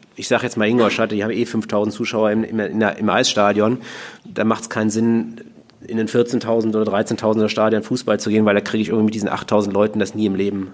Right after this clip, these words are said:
refinanziert. Also das sind schon ein paar, äh, Restriktionen, von daher ist, und ein ganz neues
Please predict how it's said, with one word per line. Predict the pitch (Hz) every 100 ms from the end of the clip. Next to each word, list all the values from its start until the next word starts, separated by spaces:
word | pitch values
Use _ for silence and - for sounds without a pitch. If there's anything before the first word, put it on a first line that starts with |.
| -
refinanziert. | 104 98 95 90 - 92 - - - - -
Also | - 107
das | 117 113
sind | 143 139
schon | 139 131
ein | 113
paar, | 117 120 123 -
äh, | 117 113 - 110
Restriktionen, | 110 117 - 107 - 131 147 151 143
von | 120
daher | 117 117 113 107
ist, | 117 - - - - -
und | 120 117
ein | 131 120 110
ganz | 120 135 135
neues | 123 123 - -